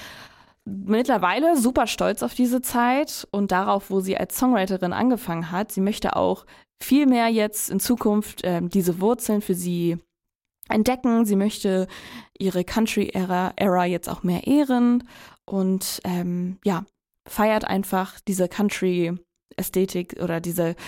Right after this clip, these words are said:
Country-Zeit sehr, die sie damals gelebt hat. Das hat man natürlich auch im Song I Knew It, I Knew You gemerkt, wo sie, ähm, das Lied für Toy Story fünf geschrieben hat.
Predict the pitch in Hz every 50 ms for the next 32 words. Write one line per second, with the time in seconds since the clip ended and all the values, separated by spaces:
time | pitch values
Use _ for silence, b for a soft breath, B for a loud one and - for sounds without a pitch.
0 | B B B - 240 226 233 - 208 190 - - 190 185 180 175 - - - 190
1 | 190 196 196 208 202 _ - - 196 190 185 175 196 175 175 180 175 170 175 -
2 | - - - _ _ _ _ _ - - - 190 180 185 202 214 - - - 190
3 | 185 - - B B B B B B B B B B B - - - - 180 180
4 | - - 202 185 - - - 175 175 180 - - - - 180 180 185 180 175 170
5 | 170 170 175 - - - 180 170 175 - - 175 180 175 175 170 - 165 160 185
6 | 254 302 302 277 240 - 240 233 233 220 220 214 214 - - - 170 180 175 -
7 | 185 180 175 170 175 175 165 165 - - 170 170 170 170 170 175 - 190 - -
8 | 180 170 - - - 175 175 170 - - 175 - - 165 165 170 - 262 302 294
9 | - - 226 - - 233 220 208 208 208 - - 196 196 -